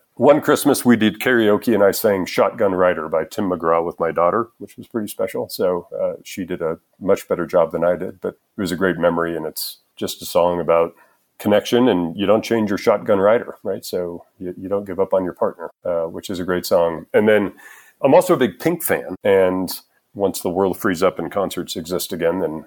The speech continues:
uh, certainly one on my list. And she does a recent song with Chris Stapleton, who I've got a ton of respect for and, and really admire his work.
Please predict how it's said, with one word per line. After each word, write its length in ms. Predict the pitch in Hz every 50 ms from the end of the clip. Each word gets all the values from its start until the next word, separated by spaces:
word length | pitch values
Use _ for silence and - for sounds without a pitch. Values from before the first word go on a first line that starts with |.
| _ -
uh, 200 | - 90 87 85
certainly 360 | - - - 92 - 92 90
one 180 | 82 85 92 90
on 120 | 85 82
my 80 | 80 76
list. 440 | 78 92 110 107 - - - - _ _ _ _ _ _ -
And 120 | 107 92
she 160 | - - 135
does 220 | 127 127 113 92 90
a 80 | 101
recent 360 | 90 127 170 180 - 113 95 -
song 300 | - 104 87 85 87 80
with 140 | 76 -
Chris 200 | - - 110 -
Stapleton, 560 | - - 113 104 - 92 82 - 87 73 67 -
who 220 | 90 85 78 - - _ _ - 85
I've 100 | 76 73 _ _ _ _ -
got 160 | 90 82 76
a 100 | 80 78 -
ton 140 | - - 90
of 60 | 78
respect 360 | 82 85 - - - 80 - -
for 280 | - 92 82 76 76
and, 180 | 82 82 78 - _ _
and 140 | - 95 87
really 180 | 87 87 87 87
admire 340 | 78 82 90 90 85 85
his 140 | 85 82 82
work. 340 | 98 110 110 104 - - -